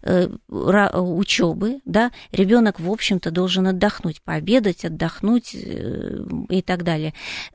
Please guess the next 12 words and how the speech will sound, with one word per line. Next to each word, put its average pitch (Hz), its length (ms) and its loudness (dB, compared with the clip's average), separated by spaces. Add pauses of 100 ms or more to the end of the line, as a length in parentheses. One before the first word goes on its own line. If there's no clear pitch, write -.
(340)
А 185 100 0
потом, 370 540 4 (180)
после 170 500 0 (180)
часового 175 640 0
отдыха, 180 600 2 (280)
приступить 220 760 2
к 190 80 -8
занятиям. 180 720 0
Но 196 100 4
если 214 360 2
график 185 680 0
сбит, 190 500 0